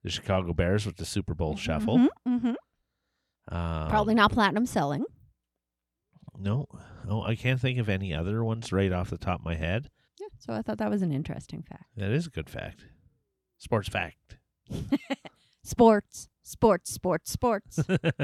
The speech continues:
Speaker 1: So
Speaker 2: Go Sports.
Speaker 1: I think we're both happy that we, that I picked
Speaker 2: Yep.
Speaker 1: this.
Speaker 2: It was hard to find. Google wanted to show, to play an instrumental version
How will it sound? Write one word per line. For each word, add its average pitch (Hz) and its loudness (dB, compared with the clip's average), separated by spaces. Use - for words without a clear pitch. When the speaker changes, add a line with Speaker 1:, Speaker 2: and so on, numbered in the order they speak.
Speaker 1:
So 120 8
Speaker 2:
Go - -16
Sports. - -14
Speaker 1:
I 120 6
think 120 4
we're 117 6
both 101 6
happy 98 2
that 95 2
we, 87 -4
that 90 2
I 85 2
picked 87 -2
Speaker 2:
Yep. - -4
Speaker 1:
this. 117 0
Speaker 2:
It 202 -2
was 208 -2
hard 320 12
to 494 10
find. 208 4
Google 330 10
wanted 311 8
to 277 0
show, 233 6
to 240 6
play 214 4
an 185 2
instrumental 226 6
version 349 8